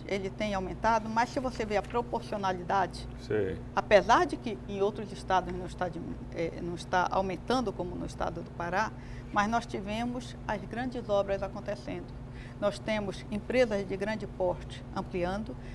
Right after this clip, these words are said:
Speaker 1: nós temos obras de hidrelétricas, temos obras de linha de transmissão acontecendo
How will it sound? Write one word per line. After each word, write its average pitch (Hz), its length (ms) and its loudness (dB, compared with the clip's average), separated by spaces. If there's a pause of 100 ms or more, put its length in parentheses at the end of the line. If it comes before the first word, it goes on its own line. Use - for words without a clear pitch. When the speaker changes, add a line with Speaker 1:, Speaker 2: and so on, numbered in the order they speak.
(180)
Speaker 1:
nós 202 200 0
temos 220 500 -2
obras 202 360 6
de - 100 -8
hidrelétricas, 180 800 -2
temos 196 420 -4
obras 190 340 2
de 180 140 -4
linha 269 340 2
de 220 140 -4
transmissão 190 640 -4
acontecendo - 720 -6